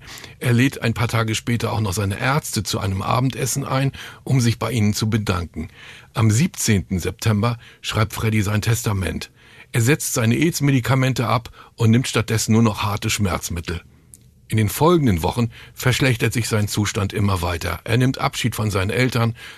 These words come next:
von Brian, Roger und John, von Mary Austin und Manager Jim Beach, der inzwischen auch sein Testamentsvollstrecker ist. Ein letztes Mal treffen sich Freddy und Jim am Freitag, den zweiundzwanzigsten November, und verfassen einen Text,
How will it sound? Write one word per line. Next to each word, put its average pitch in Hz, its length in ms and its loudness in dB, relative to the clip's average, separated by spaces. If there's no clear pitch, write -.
von 107 200 -2
Brian, 120 360 4
Roger 110 440 2
und 98 160 -2
John, 117 320 2
von 104 220 0
Mary 98 240 2
Austin 123 480 2
und 131 220 -2
Manager 113 400 4
Jim 110 320 2
Beach, 82 400 -2
der 117 80 2
inzwischen 120 400 0
auch 95 160 0
sein 113 160 0
Testamentsvollstrecker 95 1040 0
ist. - 320 -8
Ein 123 160 4
letztes 156 360 0
Mal 101 300 2
treffen 135 280 0
sich 123 160 0
Freddy 123 320 2
und 117 200 2
Jim 113 260 4
am 98 160 0
Freitag, 117 500 -2
den 101 160 0
zweiundzwanzigsten 107 800 0
November, 113 500 2
und 113 160 0
verfassen 127 460 0
einen 95 260 0
Text, - 400 0